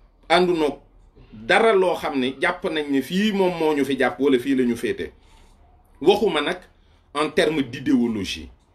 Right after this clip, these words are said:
waxuma en terme de politique internationale, de diplomatie, waxuma en terme d'économie, qu'est-ce qu'il nous propose. Àgguma fa foofu, foofu ak moom.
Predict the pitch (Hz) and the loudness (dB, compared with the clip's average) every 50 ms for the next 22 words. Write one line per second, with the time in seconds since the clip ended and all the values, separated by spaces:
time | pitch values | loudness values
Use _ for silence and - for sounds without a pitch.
0 | _ _ _ _ _ _ _ _ - 139 180 180 202 190 175 165 139 165 160 151 | _ _ _ _ _ _ _ _ 0 0 2 2 2 0 0 0 -2 -2 -4 -4
1 | 147 - 156 151 151 151 139 143 135 - - 143 143 135 - - 135 - - 139 | -4 -4 -4 -4 -2 -4 -4 -6 -8 -6 -6 -6 -6 -6 -8 -10 -12 -8 -6 -4
2 | 139 135 135 143 123 120 123 123 120 - 123 117 113 107 101 104 110 110 101 101 | -4 -2 -2 -4 -4 -4 -4 -6 -6 -6 -6 -4 -4 -4 -4 -4 -4 -6 -6 -6
3 | 117 151 - - 156 143 123 123 113 - - 87 76 - - _ _ _ _ _ | -8 -8 -8 -4 -2 0 0 0 0 -2 -6 -10 -14 -14 -18 _ _ _ _ _
4 | _ - 160 180 214 196 175 170 160 156 151 147 147 - 156 151 151 143 135 120 | _ 0 0 2 2 0 -2 -2 -2 -2 -2 -2 -2 -2 -2 -2 -2 -4 -4 -4
5 | - - - 160 135 131 120 117 120 120 120 - 214 185 - - 196 180 147 151 | -4 -4 -2 -2 0 0 0 0 -2 -4 -2 -2 -2 -2 -2 -2 -6 -4 -4 -4
6 | 139 131 - 135 127 - - 113 101 - - - 247 - 220 240 208 170 143 - | -4 -2 -2 -2 -2 -2 -2 -4 -6 -4 0 0 0 2 2 0 0 0 -2 -4
7 | 160 151 - - 170 160 147 - 180 185 170 - - - 139 131 131 123 110 90 | -6 -8 -6 -4 -4 -4 -2 0 0 0 0 -2 -4 -6 -4 -4 -2 -2 -4 -4